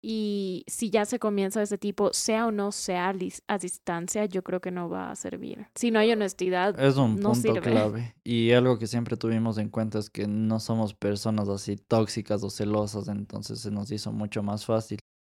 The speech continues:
Speaker 2: Y más que nada, Cintia y yo éramos de esa perspectiva de que si una <laughs> persona te quiere engañar, te va a engañar, esté donde esté.
Speaker 1: Yo me acuerdo que le decía a Mateo, como, "Eh, pero estás en México, <laughs> aprovecha."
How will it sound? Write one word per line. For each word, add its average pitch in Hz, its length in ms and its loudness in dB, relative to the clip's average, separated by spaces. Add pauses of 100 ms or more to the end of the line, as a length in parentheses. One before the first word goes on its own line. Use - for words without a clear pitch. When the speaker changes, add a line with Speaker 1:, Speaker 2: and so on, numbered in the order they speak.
(120)
Speaker 2:
Y 123 100 0
más 127 200 6
que 120 140 2
nada, 113 260 4
Cintia 110 340 0
y 104 60 2
yo 107 80 6
éramos 101 300 2
de 104 80 -4
esa 101 140 -4
perspectiva 107 720 0
de 104 120 -2
que 98 220 -4
si - 140 -2
una 120 200 2
<laughs> - 0 -
persona 120 400 4
te 107 120 -2
quiere 113 180 2
engañar, 104 400 0
te - 100 -4
va 98 100 0
a - 40 2
engañar, 101 340 0
esté 101 280 2
donde 104 260 2
esté. 104 540 -2 (280)
Speaker 1:
Yo 262 140 0
me 262 80 -4
acuerdo 233 320 0
que - 80 -6
le 226 100 0
decía 202 340 -2
a 208 40 -6
Mateo, - 540 -6
como, - 180 -10 (280)
"Eh, 165 240 -2
pero 277 180 2
estás 269 400 -4
en 233 280 -2
México, 226 560 -4
<laughs> - 0 -
aprovecha." 226 600 -2